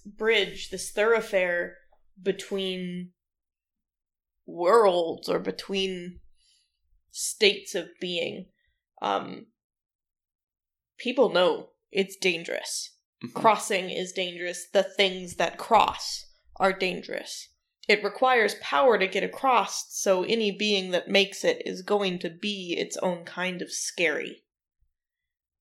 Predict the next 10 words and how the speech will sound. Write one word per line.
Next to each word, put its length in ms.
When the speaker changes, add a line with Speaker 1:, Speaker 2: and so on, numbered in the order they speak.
Speaker 1:
So, 600
the 140
folks 640
who 200
r-, 180
remain 800
in 100
the 80
boardwalk 560
web, 360